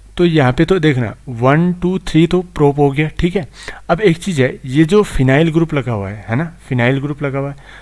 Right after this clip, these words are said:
तो इसका नाम क्या हो जाता है? प्रोपियोफिनॉन हो जाता है। इसका नाम क्या हो जाता है?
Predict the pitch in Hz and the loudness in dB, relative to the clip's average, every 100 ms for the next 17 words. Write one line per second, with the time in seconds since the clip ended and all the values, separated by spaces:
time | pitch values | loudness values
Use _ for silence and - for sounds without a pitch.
0 | - 151 147 160 156 147 147 120 117 143 | -2 0 2 4 4 4 4 4 2 0
1 | 165 - 135 139 - 127 135 151 143 123 | -2 0 2 2 0 -6 -6 -6 0 0
2 | 156 233 - - - - 123 127 143 147 | 0 -6 -12 -6 0 2 4 6 6 6
3 | 104 98 90 - 90 95 - 95 92 - | 2 0 -4 -6 -10 -12 -10 -10 -8 -4
4 | 123 113 110 127 | 0 0 0 -2